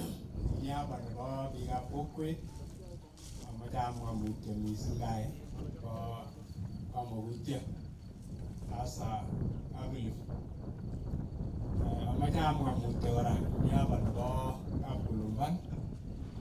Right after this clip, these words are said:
Ne sengenyo, ne cheptab Kapkulumban ko mamatab Kai. Ara amwae mutyo.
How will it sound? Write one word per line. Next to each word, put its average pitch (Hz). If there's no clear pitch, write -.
Ne 113
sengenyo, 135
ne 120
cheptab 127
Kapkulumban 110
ko 131
mamatab 113
Kai. 107
Ara 131
amwae 139
mutyo. 127